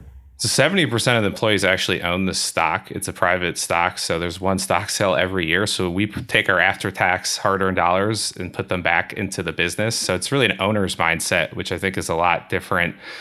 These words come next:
than if you work at, uh, some of the bigger organizations that are obviously public or whatnot. It really started, interestingly enough, its roots in kind of fixed income capital markets, but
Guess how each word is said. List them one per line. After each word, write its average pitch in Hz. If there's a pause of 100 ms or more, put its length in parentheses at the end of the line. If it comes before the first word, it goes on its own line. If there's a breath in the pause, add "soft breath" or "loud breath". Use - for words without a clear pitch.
(140 loud breath)
than 87
if 85
you 90
work 92
at, 87 (180)
uh, 87
some 110
of 101
the 92
bigger 98
organizations 92
that 85
are 82
obviously 85
public 92
or 90
whatnot. 87 (320 loud breath)
It 123
really 151
started, 110
interestingly 104
enough, 95
its -
roots 107
in 92
kind 92
of 82
fixed -
income 92
capital 90
markets, 95
but 90